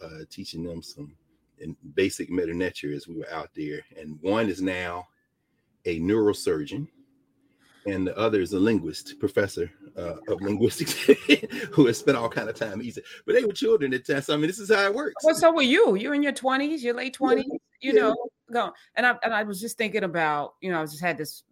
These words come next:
Speaker 2: thing, this epiphany, like, to, to mature into adulthood,
Speaker 1: Mm-hmm.
Speaker 2: uh, is a, a wonderful thing, you know,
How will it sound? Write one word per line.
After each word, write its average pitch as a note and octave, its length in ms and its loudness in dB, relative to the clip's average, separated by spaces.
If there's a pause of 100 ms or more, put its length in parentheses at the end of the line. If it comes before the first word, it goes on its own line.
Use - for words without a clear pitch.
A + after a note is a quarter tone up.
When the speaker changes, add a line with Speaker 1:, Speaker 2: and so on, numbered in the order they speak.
(180)
Speaker 2:
thing, D3+ 320 -4
this C#3+ 140 -12
epiphany, C#3+ 460 -8
like, C3 260 -10 (360)
to, G3+ 260 -8
to A#3+ 200 -4
mature G3 800 0 (240)
into F#3+ 320 -4
adulthood, D#3+ 800 -4 (160)
Speaker 1:
Mm-hmm. G2 220 -10 (100)
Speaker 2:
uh, D3 320 -2 (100)
is F3 220 -2
a, D#3+ 240 -2
a F3 60 0
wonderful E3+ 520 -4
thing, C#3+ 480 -6
you E3+ 140 -6
know, C#3 360 -6